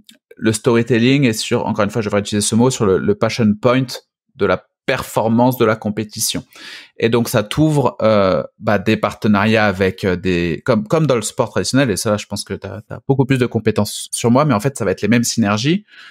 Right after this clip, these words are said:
Euh, tu vas avoir des sponsorings de, d'équipes, des sponsorings de ligues, des sponsorings d'athlètes. Tu peux juste faire des publicités qui parlent du, euh,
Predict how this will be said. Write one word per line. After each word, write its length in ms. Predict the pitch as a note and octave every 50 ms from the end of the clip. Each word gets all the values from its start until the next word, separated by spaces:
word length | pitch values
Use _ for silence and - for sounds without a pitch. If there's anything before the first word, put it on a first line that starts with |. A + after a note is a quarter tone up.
| - _ _ _ - A2
Euh, 440 | A2+ G#2+ G#2 G2+ F#2+ F#2 F2+ F2 - -
tu 140 | - - A#2+
vas 200 | A2+ A#2 A2+ A#2
avoir 420 | A2 A2 A#2 B2 A#2 A#2 A2+ A#2
des 140 | A2 A2+ G#2+
sponsorings 760 | - - A#2 A2+ A2 - A#2 A2 A2+ A2 A2 G#2+ G#2+ G#2+ G#2+ - _ _ _ _ _ _ _ -
de, 320 | G2 - G#2+ G2 G2 F#2+
d'équipes, 460 | F#2 F2 G#2 G2+ - F3+ G#3+ G#3+ - - - - _ _ _ _ _ _
des 240 | _ A#2 A#2 B2+ B2+
sponsorings 640 | B2 - - A#2+ A2 - - A2+ G#2+ G#2 G2 F#2 F2+
de 80 | F#2
ligues, 400 | G2 B2+ D3+ F3+ F3+ E3+ F#3 F#3 - - - - _ _ _
des 560 | A#2+ A#2 A#2 B2+ A#2+ A#2 A#2 A2+ A2 A2 G#2+ G#2+
sponsorings 680 | G#2+ - - A2+ G#2+ G#2+ - - G#2+ G2+ G2 G#2 G2+ F#2
d'athlètes. 640 | G2+ G2 - - D3+ C#3+ F3 - - - - - - -
Tu 140 | - B2+
peux 240 | - - B2 A#2 A#2
juste 340 | A2 G#2+ C3 D#3+ D3 - -
faire 320 | - - C#3+ C3+ B2 B2
des 160 | A#2 A2+ G#2 G2+
publicités 1040 | - - C3+ B2+ B2 B2+ A#2+ - - B2 - - C3 C3 C3 C3 C3 C3 _ _ _ _
qui 140 | - - G#2+
parlent 500 | - - C3 B2 B2 B2 A#2+ A2 G#2 G#2
du, 460 | G2+ G2+ G#2 G2+ G2+ G2+ F#2+ F#2+ - _ _ _ _ _ _ _ F2+
euh, 280 | F2 D#2+ D2+ D2+ D2+